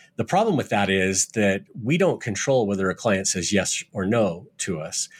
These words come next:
What we can control is the number of pitches that we send out or the number of things that we're doing to attract clients into our business, right? So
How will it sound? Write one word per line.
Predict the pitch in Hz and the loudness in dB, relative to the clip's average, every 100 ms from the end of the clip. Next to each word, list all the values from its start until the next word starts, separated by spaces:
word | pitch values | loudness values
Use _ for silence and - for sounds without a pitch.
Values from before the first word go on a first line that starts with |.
| - - | -20 0
What | 127 107 | 0 2
we | 123 220 | 0 0
can | 190 135 | 0 0
control | 107 - 95 82 85 - | 0 0 0 -2 -2 0
is | 104 92 | 0 0
the | 101 | 2
number | 104 104 101 101 101 104 | 2 2 2 2 2 2
of | 104 90 - | -2 -2 -2
pitches | 139 - 90 - | 0 0 -2 -4
that | |
we | 85 | -4
send | - - 82 | -2 -2 -4
out | 76 78 | -8 -6
or | - 107 | -2 0
the | 104 | 2
number | 110 123 135 127 120 | 2 2 2 2 0
of | 117 107 104 - | 0 2 2 0
things | - 143 123 | 0 0 2
that | - 113 | -2 0
we're | 107 | 0
doing | 101 127 117 104 | 2 2 4 2
to | 101 | 0
attract | 101 - 127 113 - | -2 0 0 0 -4
clients | - 120 101 90 - | 0 2 2 0 -6
into | 113 107 | -8 -4
our | 101 90 | -4 -4
business, | 98 90 78 - | -6 -8 -8 -2
right? | 104 98 | -2 -2
So | - 135 113 | 0 4 4